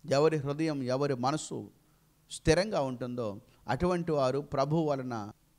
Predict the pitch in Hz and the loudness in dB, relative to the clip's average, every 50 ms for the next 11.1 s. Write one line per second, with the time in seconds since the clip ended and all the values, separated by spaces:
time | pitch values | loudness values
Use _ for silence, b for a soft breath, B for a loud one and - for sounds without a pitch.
0 | _ _ - 165 165 208 208 196 180 175 160 151 151 160 156 113 135 160 160 - | _ _ 0 2 2 2 0 -2 -2 -2 -4 -4 -4 -4 -2 0 0 0 2 0
1 | 202 180 175 160 151 151 147 147 143 131 - 151 160 170 170 175 156 131 117 110 | 0 0 0 0 0 0 0 0 -4 -4 -2 -2 -2 -2 -4 -2 -4 -2 -2 -4
2 | 110 107 - 95 78 - - - _ _ b b b b b 135 143 156 151 143 | -6 -8 -10 -14 -16 -16 -20 -20 _ _ b b b b b 2 4 4 4 2
3 | 127 - 139 143 151 165 190 190 180 180 165 139 131 135 143 143 - 151 147 147 | 0 2 2 4 4 6 4 4 4 2 -2 -2 -2 -2 -2 -2 -2 -4 -6 -4
4 | 147 135 117 - b b b _ - 135 151 156 175 170 175 160 139 135 131 127 | -6 -8 -8 -10 b b b _ 0 0 0 0 -2 -4 -2 -2 -2 -2 -4 -4
5 | 120 - 117 - - b b b b - 135 131 120 139 139 - - 233 233 - | -6 -6 -8 -8 -8 b b b b -2 -2 0 0 -2 -4 -2 -4 -6 -4 -4
6 | - 196 208 196 175 175 170 170 160 135 143 147 156 156 151 156 139 131 127 123 | -4 -4 -4 -4 -4 -8 -10 -10 -6 -4 -4 -2 -2 -2 -2 -4 -4 -4 -6 -6
7 | 113 110 110 104 98 95 87 76 - - - - - 110 113 113 175 214 240 247 | -8 -8 -8 -8 -12 -16 -16 -16 -16 -18 -20 -16 -14 -8 2 10 12 12 12 12
8 | 240 233 226 - - 165 151 151 170 - - - - - _ _ _ _ _ - | 10 6 0 -2 -2 -2 -2 -2 -4 -6 -10 -14 -20 -20 _ _ _ _ _ 2
9 | 156 202 220 262 262 269 247 240 240 302 320 214 - - 220 233 247 233 262 262 | 4 4 6 6 8 8 8 8 6 4 0 -2 2 4 4 4 6 6 6 6
10 | 226 - - - 262 254 254 247 240 233 233 226 - 208 190 190 180 175 165 127 | 6 4 0 0 2 2 4 6 8 6 6 6 4 4 4 6 6 6 4 2
11 | 95 | -2